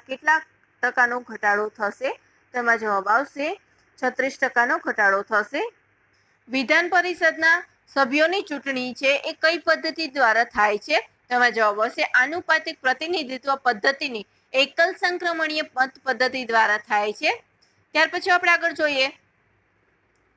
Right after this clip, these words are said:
તો, ટેબલના અલગ અલગ ભાગ પાડવા માટે કયો કમાન્ડ વપરાય છે? એમાં જવાબ હશે, સ્પ્લિટ ટેબલ વપરાય છે. The parted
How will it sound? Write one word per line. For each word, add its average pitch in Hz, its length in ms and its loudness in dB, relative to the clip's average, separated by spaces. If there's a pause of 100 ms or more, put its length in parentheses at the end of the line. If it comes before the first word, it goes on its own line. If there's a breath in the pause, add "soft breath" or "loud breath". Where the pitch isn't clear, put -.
(760)
તો, 349 80 2
ટેબલના 285 920 2
અલગ 302 360 2
અલગ 359 320 2
ભાગ 285 260 2
પાડવા 277 280 0
માટે 262 320 0
કયો 330 380 -4
કમાન્ડ 285 420 0
વપરાય 220 480 2
છે? 349 300 -4 (160)
એમાં 240 200 2
જવાબ 214 280 2
હશે, 339 200 -2
સ્પ્લિટ - 460 -4
ટેબલ 254 300 2
વપરાય 214 420 2
છે. 415 280 -6 (480 soft breath)
The 269 100 2
parted 269 800 0